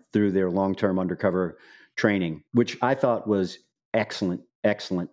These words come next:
training. Initially, you've gotta take a barrage of psychological tests. Somehow I slipped through. And, and, <laughs> and I was allowed to go to the school. And, um, and then they had, uh,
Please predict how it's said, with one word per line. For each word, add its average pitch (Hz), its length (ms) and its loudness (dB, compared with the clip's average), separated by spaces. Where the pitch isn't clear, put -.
training. 82 460 -2
Initially, 120 680 4
you've 101 200 0
gotta 110 260 2
take 113 260 2
a 92 300 0
barrage 104 440 2
of 90 120 -6
psychological 104 720 0
tests. 98 360 -2
Somehow 123 380 2
I 101 100 0
slipped 117 380 -2
through. 98 300 0
And, 101 280 2
and, 104 360 0
<laughs> 165 440 0
and 139 200 2
I 175 140 0
was 147 180 -2
allowed 139 360 0
to 131 40 0
go 135 200 2
to 127 40 0
the 101 120 -6
school. 104 440 0
And, 117 220 4
um, 110 340 0
and 117 140 4
then 156 100 2
they 151 140 4
had, 131 420 0
uh, 107 300 2